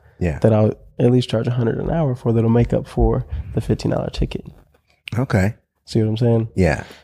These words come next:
Speaker 2: So you're kinda breaking down what, what you deem valuable and what you actually need.
Speaker 1: Yeah.
Speaker 2: Right?
Speaker 1: Yeah.
Speaker 2: So, but you also have to realize you wanna, you wanna grow. So you have to spend money to make the money. So,
Speaker 1: Mm-hmm.
Speaker 2: um, that's why it's,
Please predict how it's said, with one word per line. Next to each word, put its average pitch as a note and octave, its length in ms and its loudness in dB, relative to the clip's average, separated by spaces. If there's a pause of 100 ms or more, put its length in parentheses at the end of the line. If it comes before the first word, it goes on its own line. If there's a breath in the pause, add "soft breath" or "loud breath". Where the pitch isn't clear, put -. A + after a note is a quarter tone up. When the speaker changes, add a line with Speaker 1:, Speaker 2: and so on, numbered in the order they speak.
(120)
Speaker 2:
So B2+ 140 6
you're A#2+ 100 4
kinda D3 200 2
breaking B2+ 300 4
down A#2 380 4
what, A#2 500 2 (380 soft breath)
what A#2 340 0
you A#2+ 140 -2
deem A#2 560 2
valuable A2+ 420 2
and A2+ 120 2
what A2+ 200 0
you A2 100 -4
actually - 440 -2
need. A2+ 640 -2 (200)
Speaker 1:
Yeah. - 240 -4
Speaker 2:
Right? A#2 220 4 (160 loud breath)
Speaker 1:
Yeah. D#3+ 140 -4
Speaker 2:
So, D3 260 4
but B2 160 2
you C3+ 80 4
also C#3 220 0
have A#2+ 100 0
to A#2+ 80 0
realize A2+ 320 2
you A2 60 0
wanna, A2+ 420 -4
you B2+ 100 -4
wanna C3 180 2
grow. B2 400 0 (420 soft breath)
So - 140 -4
you B2 60 2
have A2+ 120 2
to - 60 -10
spend - 240 -2
money A2+ 320 0 (160)
to - 100 -10
make F3+ 140 -4
the - 80 -8
money. - 200 -4
So, G#2+ 360 2
Speaker 1:
Mm-hmm. - 460 -8
Speaker 2:
um, G#2+ 440 2 (380)
that's A#2+ 220 4
why C#3 120 6
it's, - 100 -4